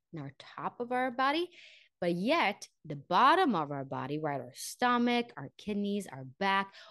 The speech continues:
all that three hundred sixty degree is opening naturally. We just do it this way. I'm just kinda, like, breaking down what did we did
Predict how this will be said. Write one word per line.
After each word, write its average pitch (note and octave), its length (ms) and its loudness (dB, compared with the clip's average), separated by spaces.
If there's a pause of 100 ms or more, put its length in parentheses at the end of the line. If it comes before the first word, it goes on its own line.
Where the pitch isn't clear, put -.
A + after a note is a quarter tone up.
(140)
all A#3 380 6
that A3 240 2
three A#3+ 180 -4
hundred A3 300 -6
sixty - 340 -10
degree D#3+ 640 -2
is D3+ 220 -8 (120)
opening A3+ 960 0
naturally. F3 840 -4 (580)
We E3+ 100 -4
just D#3 260 -4
do D#3+ 180 0
it D#3+ 140 -4 (220)
this D3+ 300 -6
way. C3 180 -6
I'm C#3+ 120 -6
just F#3+ 160 -4
kinda, G#3+ 220 0
like, E3 260 0
breaking F#3+ 420 0
down E3+ 380 0 (400)
what F3+ 240 4
did E3+ 200 0
we D#3 120 0
did G#3+ 500 4